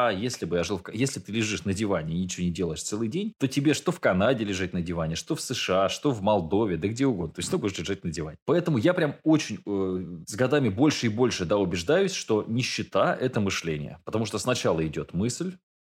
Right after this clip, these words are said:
потом, собственно, эта мысль рождается в некое действие или бездействие, и потом это действие или бездействие приводит к некому результату. Ну, потому что отсутствие результатов — это тоже результат. Ипотека в тридцать лет и пятеро детей — это тоже результат.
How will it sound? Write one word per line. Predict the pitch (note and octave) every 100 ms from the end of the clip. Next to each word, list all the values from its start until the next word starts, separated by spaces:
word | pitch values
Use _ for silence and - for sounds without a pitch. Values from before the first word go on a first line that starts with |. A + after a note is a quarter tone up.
| _
потом, | G2+ G2 A#2+
собственно, | - G2+ - E2 D2+
эта | - A2+ -
мысль | A#2 A#2 -
рождается | F2 F2+ G2 F2+ -
в | E2+
некое | G#2+ F#2+ F2+
действие | D#2+ F#2+ F2+ - C#3
или | - C#3 G#2+ G#2
бездействие, | G2+ G2+ F#2+ A#2 A2+ - A#2+ A#2+
и | A#2
потом | A#2 D3 F#3
это | C3+ G2
действие | A2 B2+ - F#2+
или | F#2+ A2+ F#2+
бездействие | A2+ B2+ A3+ A#3 C#3+
приводит | G#2+ B2 D#3
к | -
некому | B2+ G2 E2+
результату. | E2+ D#2 C#2 - _ _ B2+
Ну, |
потому | G#2
что | G2 G2+
отсутствие | - C3 - G2
результатов — | F#2 G2 F#3+ G#3+ C#3
это | A2+ G2+
тоже | A#2 F#2
результат. | E2+ - D#2+ G2+
Ипотека | A#2 A2+ B2 -
в | F2+
тридцать | F2 F2+ F#2 -
лет | F2
и | E2+
пятеро | G2 F2+ E2+
детей — | E2+ A2+ G#3+
это | G2
тоже | - G2
результат. | D2+ C#2+ -